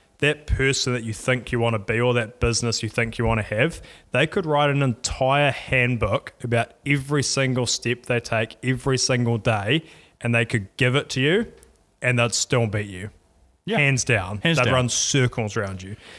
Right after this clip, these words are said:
Speaker 1: And, like, one reason, for example, development, the industry we're in, everything you see on the street getting built or just finished is probably a year behind what we're working on now.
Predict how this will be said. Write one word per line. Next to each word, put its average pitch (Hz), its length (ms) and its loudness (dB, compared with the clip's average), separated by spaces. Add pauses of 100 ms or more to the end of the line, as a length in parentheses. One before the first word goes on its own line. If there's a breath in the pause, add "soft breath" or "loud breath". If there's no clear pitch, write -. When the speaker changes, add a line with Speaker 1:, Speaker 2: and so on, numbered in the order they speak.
(340 loud breath)
Speaker 1:
And, 156 160 0
like, 156 240 2 (220)
one 175 260 0
reason, 143 600 2
for 135 160 -2
example, 120 460 0
development, 113 580 0
the 117 80 2
industry 113 380 2
we're 117 320 4
in, 104 180 -2 (360 loud breath)
everything 170 440 0
you 151 80 0
see 151 640 0 (140)
on 123 160 4
the 117 80 2
street 127 520 0
getting 123 340 2
built 117 340 2
or 123 80 2
just 113 320 0
finished 120 460 0 (400 loud breath)
is 131 100 -2
probably 160 520 2
a 151 40 4
year 127 380 2
behind 117 600 0
what 117 180 0
we're 117 120 -2
working 113 380 0
on 104 160 0
now. 110 360 0